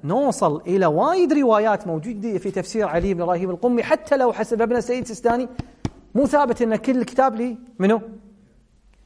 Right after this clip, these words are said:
علي إبراهيم القمي. نقدر نقول إن هالكتاب له أو هالروايات بهالسند له من خلال شغل علمي. نروح نشوف منو ال-، القدماء اللي نقلوا عنه.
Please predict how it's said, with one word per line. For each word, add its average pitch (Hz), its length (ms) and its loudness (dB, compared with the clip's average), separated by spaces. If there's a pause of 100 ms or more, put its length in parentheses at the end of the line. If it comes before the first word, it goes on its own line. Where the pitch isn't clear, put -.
(260)
علي 156 140 4
إبراهيم 135 240 0
القمي. 120 320 -4
نقدر 143 260 2
نقول 160 380 2
إن 131 140 -4
هالكتاب 135 500 -2
له 220 220 2 (600)
أو 139 120 0
هالروايات 151 640 2
بهالسند 165 420 -4
له 262 100 2
من 214 100 -2
خلال 208 300 0
شغل 190 300 0
علمي. 143 300 -2 (520)
نروح 170 260 0
نشوف 165 300 -2
منو 247 140 2
ال-، 254 220 0 (320)
القدماء 170 560 0
اللي 180 140 -2
نقلوا 156 340 -4
عنه. 98 220 -16